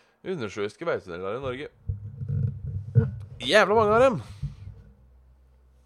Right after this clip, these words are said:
Eh, Bjørvikatunnelen er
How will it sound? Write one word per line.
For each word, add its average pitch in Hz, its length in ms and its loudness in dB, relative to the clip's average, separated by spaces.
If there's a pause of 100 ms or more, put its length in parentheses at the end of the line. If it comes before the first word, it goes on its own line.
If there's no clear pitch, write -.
(1000)
Eh, 120 480 0
Bjørvikatunnelen 160 640 2
er 226 80 0